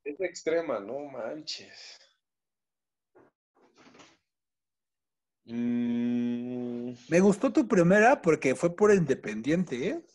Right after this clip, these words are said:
Speaker 2: Esa estuvo muy, esa estuvo buena. Esa estuvo
Speaker 1: ¿Qué te,
Speaker 2: buena.
Speaker 1: qué te parece?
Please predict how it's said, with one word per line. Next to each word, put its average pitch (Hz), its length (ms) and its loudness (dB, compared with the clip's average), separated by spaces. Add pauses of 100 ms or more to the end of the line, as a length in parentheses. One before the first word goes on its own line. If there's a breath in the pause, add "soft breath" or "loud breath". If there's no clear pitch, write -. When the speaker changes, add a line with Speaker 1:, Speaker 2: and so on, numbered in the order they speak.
(280)
Speaker 2:
Esa 131 240 -4
estuvo 143 340 -2
muy, 135 260 -4
esa 143 160 -6
estuvo 139 360 -4
buena. 117 340 -8 (140)
Esa - 280 -16
estuvo - 260 -10
Speaker 1:
¿Qué - 0 -
te, 123 140 -16
Speaker 2:
buena. - 60 -20 (300)
Speaker 1:
qué 151 120 2
te 170 200 2
parece? 147 540 4